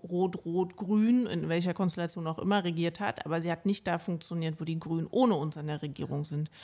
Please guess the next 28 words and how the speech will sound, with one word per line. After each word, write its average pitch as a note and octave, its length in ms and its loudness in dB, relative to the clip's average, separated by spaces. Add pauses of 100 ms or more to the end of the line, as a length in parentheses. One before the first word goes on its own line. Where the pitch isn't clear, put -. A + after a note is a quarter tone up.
(280)
Und G3 80 2
ich F#3+ 100 4
finde, A3+ 220 4
das G3 180 2
ist, F#3+ 160 -10
wenn F#3+ 120 -4
man F#3+ 120 0
sich F3 180 -6
realpolitisch G#3+ 640 0
anguckt, F#3 460 -2
war E3+ 120 2
das E3 260 -2
abzusehen. C4 960 -4
Ich F#3 140 -2
find's G#3+ 160 2
ja F3 100 -4
spannend, G3 560 2
ich E3+ 140 -6
möchte F#3 260 0
keine F#3 340 0
Namen E3+ 300 2
nennen, E3+ 160 0
aber E3 240 -2
wen F#3 180 0
sie F3+ 120 -2
so E3+ 180 -4
immer F#3 200 2
als F3 280 -2